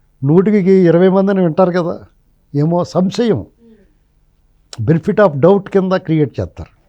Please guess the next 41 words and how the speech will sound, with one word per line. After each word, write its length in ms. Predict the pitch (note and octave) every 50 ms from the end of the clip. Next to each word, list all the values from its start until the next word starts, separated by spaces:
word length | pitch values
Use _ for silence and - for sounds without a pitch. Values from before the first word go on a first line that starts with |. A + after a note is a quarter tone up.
| _ _ _ _ - - _ -
అంటే 360 | A#2+ D#3+ C#3+ G#2 - G2 G2
వన్ 120 | A#2 C#3+
సైడ్‌గా 520 | - - - F#3 F#3+ F3+ E3+ G3 G#3+ C#4 - _ _ _ _ _ _ _ _ _ _ _ -
ప్రభుత్వం 420 | - D3 E3+ F#3+ F#3+ - G3 F#3+
చెప్పేది 500 | D#3 F#3+ F#3 F#3+ G3 G3 E3+ F#3 F3+ F3 F3+ F#3 - - - -
నిజం 300 | C3 C3 C3+ D#3+ F#3 E3+
చెప్పినా 260 | F#3+ F#3+ F#3 F3+ F#3+
కానీ 140 | F#3+ G3 G3
పూర్తిగా 380 | - - E3+ E3+ - F#3 F3 F#3
నమ్మకుండా 500 | F3 E3+ E3 D#3+ D3 D#3+ E3 F#3 A3 A#3+
ఎంతో 260 | G3+ F3 D#3+ F#3+ F3+
కొంత 200 | E3+ F#3+ F#3+ G3+
డౌట్ 240 | F#3 F3+ F3+ F3 -
క్రియేట్ 360 | - C#3+ C#3 B2+ G#2+ - -
చేస్తారు. 640 | F2 D#2+ - _ _ _ _ _ _ _ _ - A3
ఇది, 140 | B3 B3+ A#3
ఇది 200 | G#3+ G3 A3 C4
వాళ్ళ, 200 | A#3+ A#3 G#3+ F3 - - - _ _ _ _ _ _ _ _ _ _ -
వాళ్ళ 120 | F3+ E3
సూత్రం. 380 | - E3 E3+ E3 - D#3 B2+ A#2 - _ _ _ _ _ _ _ - C3
గత 40 | B2 B2
ఐదేళ్ళు 340 | B2+ D3 D3 E3 F3 F3+ F3
అదే 140 | D#3+ F3 E3+
పాటించారు, 540 | C3+ E3 D#3+ D#3 D#3 - - F3 E3 F#3
అంతకుముందు 480 | G3+ E3 B2+ A#2 C#3+ C#3 D#3 D#3+ E3+ E3+
కూడా 180 | E3 F3 E3 D#3+
అదే 160 | D#3 E3 F3
అవలంబించారు, 880 | D#3+ D3+ D3+ D#3 D3 D3 D#3 D#3 D#3+ D#3 D#3 D3 F3+ F3 E3+ D#3+ - - _ _ _ _ _ _ _ _ _ -
ఇప్పుడు 240 | D#3+ C3+ - A3 A3+
కూడా 140 | A3+ G#3+ A3
అదే 140 | G3+ A3 G#3+
కంటిన్యూ 340 | G#3+ F#3+ F3 F#3+ F#3+ F#3
చేస్తున్నారు. 400 | F3+ F3 E3 - C#3+ A2+ - - - -
అంటే 140 | D3 D3+ G#3
అది 100 | G3 D#3
సక్సెస్ 440 | - - D#3+ - - A3+ G#3 - -
మంత్రం 300 | F#3+ F#3 F3+ E3+ G3+ F#3+
వాళ్ళకి. 240 | F3 C#3 G2 E2 F2+
ఒకసారి 600 | - _ _ _ _ _ _ - - E3+ F3 -
సక్సెస్ 340 | F3 E3+ - F#3+ F3+ C3 F3
అయ్యారు. 300 | F3 D#3+ C3 F#2+ F#2